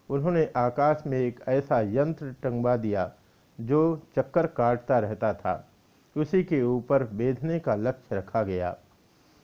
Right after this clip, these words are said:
द्रुपद ने घोषणा कर दी कि जो भी रत्न इस धनुष पर डोरी चढ़ाकर इस सजे हुए बाणों से घूमने वाले यंत्र के छिद्रों में से लक्ष्य वेध करेगा,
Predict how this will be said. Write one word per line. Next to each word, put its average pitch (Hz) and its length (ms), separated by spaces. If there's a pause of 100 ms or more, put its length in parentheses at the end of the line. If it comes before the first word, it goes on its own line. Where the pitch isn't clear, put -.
(140)
द्रुपद 165 360
ने 175 180
घोषणा 131 440
कर 123 200
दी 135 240 (440)
कि 139 80
जो 160 240
भी 147 180
रत्न 139 580 (240)
इस 170 280
धनुष 143 320
पर 123 260
डोरी 139 360
चढ़ाकर 123 640 (420)
इस 151 320
सजे 156 280
हुए 139 240
बाणों 131 440
से 101 280 (720)
घूमने 165 360
वाले 135 400
यंत्र 156 340
के 127 180
छिद्रों 147 480
में 123 180
से 90 300 (380)
लक्ष्य 147 340
वेध 127 300
करेगा, 104 540